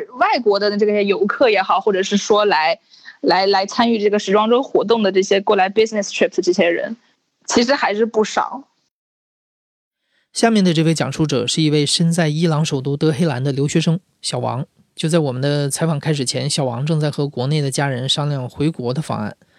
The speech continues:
Speaker 2: 目前伊朗的疫情十分严重，大学已经全部停课，小王所实习的公司开始远程办公。阿联酋航空从德黑兰飞往中国和迪拜的航班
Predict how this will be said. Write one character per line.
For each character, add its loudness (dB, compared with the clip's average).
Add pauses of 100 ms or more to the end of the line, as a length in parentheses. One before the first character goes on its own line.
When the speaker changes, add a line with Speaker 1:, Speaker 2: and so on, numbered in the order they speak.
(460)
Speaker 2:
目 4
前 2
伊 2
朗 0
的 -4
疫 2
情 -4
十 0
分 2
严 -6
重， -6 (260)
大 -2
学 -2
已 -2
经 -6
全 -4
部 -2
停 -6
课， -4 (220)
小 -4
王 -2
所 -2
实 -4
习 -2
的 -2
公 2
司 -2
开 -6
始 -6
远 -2
程 -8
办 -4
公。 -4 (560)
阿 0
联 4
酋 2
航 -2
空 -2
从 -2
德 2
黑 0
兰 -2
飞 -2
往 -6
中 0
国 -2
和 -2
迪 -6
拜 0
的 -6
航 -6
班 -2